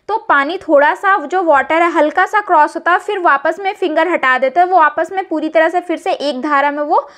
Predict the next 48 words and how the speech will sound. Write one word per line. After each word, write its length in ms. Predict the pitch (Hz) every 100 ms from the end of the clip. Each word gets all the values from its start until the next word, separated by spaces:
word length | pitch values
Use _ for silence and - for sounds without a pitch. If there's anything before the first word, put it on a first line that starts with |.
| - _
मिल 200 | 320 330
जाता 320 | 240 208 208 220
है। 80 | 220 _ 339
इससे 240 | 339 466
मतलब 260 | 427 453 381
ये 200 | 339 381
पता 240 | 370 349
चल 140 | 349
रहा 100 | 339
है 60 | 349
कि 100 | 359
जो 160 | 302 370
वाटर 380 | 285 262 254
के 120 | 359 392
पार्टिकल 540 | 311 262 285 359 349
है 60 | 330
ना 80 |
वो 220 | 311 403 440 302
एक 200 | 330 302
दूसरे 260 | 359 359
को 80 | 349
अट्रैक्ट 640 | 381 302 285 320 302 -
कर 180 | 277 233
रहे 100 | 226
हैं, 60 | 233
आपस 320 | 254 339 359
में 100 | 381
एक 260 | 294 302
दूसरे 320 | 277 330 349 339
को 120 | 415 640 - _ _ -
खींच 280 | 359 339 247
रहे 120 | 233
हैं। 140 | 208 - _
तो 60 | 370
ये 180 | 339
mainly 440 | 392 339 311 320 392 -
तीन 200 | 330 359
कैरेक्टर 500 | 359 302 311 359 359
था 200 | 359 392 - _ _ _ _ _
मैटर्स 420 | 262 262 262 330 -
के 100 | 349
पार्टिकल 480 | 311 269 302 330
के 140 | 320 349
बारे 280 | 320 311 330
में 300 | 359 440 254
जो 340 | 320 349 226 - _ _
इंपॉर्टेंट 600 | 277 269 277 262 320 339
है। 140 | 370